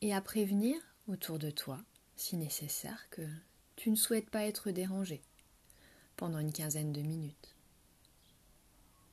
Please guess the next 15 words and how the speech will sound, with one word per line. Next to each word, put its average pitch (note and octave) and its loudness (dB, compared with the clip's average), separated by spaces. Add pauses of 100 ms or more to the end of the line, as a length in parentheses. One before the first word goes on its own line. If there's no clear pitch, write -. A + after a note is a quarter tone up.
(2000)
Et G3 -4
pour F#3 -6
commencer, D#3+ 2 (1400)
je - -6
te G3 -2
propose A3 2
tout - 0
d'abord C4+ 2
de A3+ 0 (140)
fixer - 6
un A#3+ 6
point. D#3+ -2 (2250)
Choisir F3 0
un D#3+ -2
point D#3 -4